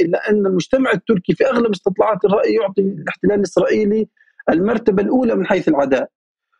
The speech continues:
وتوجد حالة كره كبيرة في أوساط المجتمع التركي لهذا ال-، ال-، ال-، لدولة الاحتلال.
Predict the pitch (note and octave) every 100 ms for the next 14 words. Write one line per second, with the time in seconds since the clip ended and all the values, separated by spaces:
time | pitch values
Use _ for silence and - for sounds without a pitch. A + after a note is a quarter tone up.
0 | _ - D3 A#3+ A#3 G3+ - A3 G#3 -
1 | - A#3+ F3 G3 F#3 A#3+ A3 G#3+ G#3+ F3
2 | G#3 G3+ F#3 - G3 F3 - G3 - F#3
3 | E3+ E3+ F3 E3 D#3 D#3 D3 C#3+ D3 D3
4 | C#3+ D3 D#3+ - D3 E3+ D#3 - D3 -
5 | C3+ C3